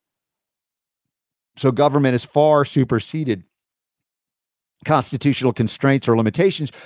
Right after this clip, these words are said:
but again, perhaps reflected in our own behavior. Have we gone beyond right and wrong in our own lives and want to be able to get away with it? So we secretly applaud when government doesn't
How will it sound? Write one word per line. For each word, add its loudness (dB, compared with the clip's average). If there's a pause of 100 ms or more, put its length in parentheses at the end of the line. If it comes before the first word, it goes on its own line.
(120)
but -4
again, 0
perhaps 0
reflected -2
in -4
our 0
own -2
behavior. -2
Have -4
we -2 (360)
gone 0
beyond 0 (320)
right 0
and -6
wrong 0
in -4
our -2
own 2
lives -8 (260)
and -6
want -2
to -6
be -2
able -2
to -4
get -2
away 2
with -4
it? -6
So -6
we -2
secretly -4
applaud 0
when -4
government 0
doesn't -4